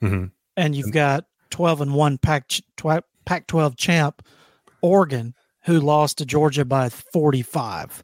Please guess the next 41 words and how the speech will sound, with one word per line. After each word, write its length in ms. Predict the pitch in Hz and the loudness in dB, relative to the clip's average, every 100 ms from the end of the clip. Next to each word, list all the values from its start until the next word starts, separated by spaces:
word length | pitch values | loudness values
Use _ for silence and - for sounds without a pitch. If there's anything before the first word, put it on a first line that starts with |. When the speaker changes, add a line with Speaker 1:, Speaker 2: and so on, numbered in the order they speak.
| _ _ _ | _ _ _
Speaker 1:
Right. 260 | 113 87 - - | -6 -6 -6 0
Speaker 2:
Who 60 | |
are 20 | 190 | 2
Speaker 1:
Three 100 | 185 | 4
Speaker 2:
you 60 | |
gonna 120 | 170 | 2
Speaker 1:
months 100 | 151 | 0
Speaker 2:
put 180 | - 147 | 2 2
Speaker 1:
ago. 80 | 127 | 0
Speaker 2:
in? 160 | 120 185 _ _ _ 175 | -4 -12 _ _ _ -2
Yeah. 220 | 151 - _ - | 0 -2 _ 2
Who 80 | |
are 40 | 240 | 4
you 100 | 185 | 4
gonna 160 | 170 | 2
put 180 | - 147 | 2 0
in? 120 | 156 - _ _ _ _ _ _ _ _ _ _ _ _ _ _ - - - | -2 -10 _ _ _ _ _ _ _ _ _ _ _ _ _ _ -20 -20 -6
I 140 | 254 247 | 0 4
would 180 | 196 165 | 4 4
lean 220 | 160 139 | -2 0
Tennessee, 480 | 156 139 - 147 135 | 0 0 0 -2 0
given 260 | 147 139 | -2 0
they've 140 | 135 139 | 0 0
Speaker 1:
Yeah. 40 | |
Speaker 2:
got 140 | 156 | 0
a 40 | 135 | 0
win 200 | 143 139 | 0 0
over 180 | 135 131 | 0 -2
the 100 | 131 | -4
number 200 | 131 123 | -2 -4
one 180 | 120 | -6
team 400 | 117 131 113 160 - _ - | -6 -6 -6 -12 -16 _ 0
Speaker 1:
Yeah. 100 | 104 | 0
Speaker 2:
at 60 | 92 | 0
the 80 | |
time. 280 | - 139 - _ _ _ _ _ | -4 -8 -14 _ _ _ _ _
Speaker 1:
I, 120 | 190 - | -2 2
I 100 | 151 | 0
might 260 | 135 117 113 | 2 2 0
too. 340 | - 113 92 - | -2 0 -2 -6
I, 120 | 107 | -4